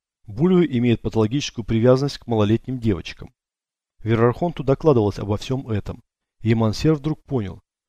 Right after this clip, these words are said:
что эти строки не читал кроме него никто, и что расплата за узнанное им может быть страшной.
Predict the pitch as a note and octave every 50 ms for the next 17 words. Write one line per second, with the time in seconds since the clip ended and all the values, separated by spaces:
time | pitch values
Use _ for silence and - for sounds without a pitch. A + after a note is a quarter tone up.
0 | - - - - B2+ A#2+ - G#2+ - - - D3 D3 - - D3 D3 C#3+ - -
1 | - D3+ D3+ C#3+ - C3+ B2 A2 A2 G#2+ G#2+ G#2 A2+ A#2 B2 - - - - G#2
2 | F#2 F2 - _ _ _ _ _ _ _ - A2 - - - A#2+ A#2 A2+ - -
3 | - C3 A2+ - G2+ G2 G#2+ A#2+ C#3+ D#3 C#3+ C#3 C3 A2 F#2+ F#2 F2+ F2 - _
4 | - G#2 G#2+ G#2+ G#2+ A2+ B2 A#2+ A2 A2 G#2+ - - - - A#2 G#2 F#2+ F2 -
5 | - G2+ F#2+ F#2